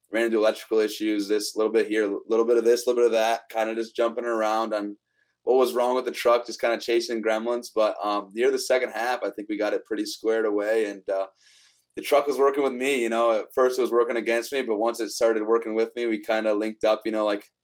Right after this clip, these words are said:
Avatar when they connect little tails. And, um, yeah, it was just one, me and the machine, you know, we were one, we ended up getting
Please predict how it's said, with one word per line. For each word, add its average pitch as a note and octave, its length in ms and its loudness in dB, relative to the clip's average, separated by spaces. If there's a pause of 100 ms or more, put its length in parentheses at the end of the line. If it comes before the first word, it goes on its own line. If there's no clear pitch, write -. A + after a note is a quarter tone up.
Avatar A#2 560 4
when A#2+ 80 2
they A2+ 120 -2
connect A2 360 -6
little A2 200 0
tails. A#2 600 0 (460)
And, A2+ 340 -2
um, A2+ 480 2
yeah, A#2+ 220 2
it A#2+ 60 6
was A2+ 220 0
just - 360 -4
one, A#2 340 0
me A#2 120 -2
and A#2 80 -2
the A#2 40 -2
machine, A2+ 400 -4
you G#2+ 80 -4
know, G#2+ 100 0
we G#2+ 80 2
were G#2+ 80 2
one, A2 340 0
we G#2+ 120 0
ended G#2+ 160 -6
up G2+ 80 -10
getting G#2+ 280 -2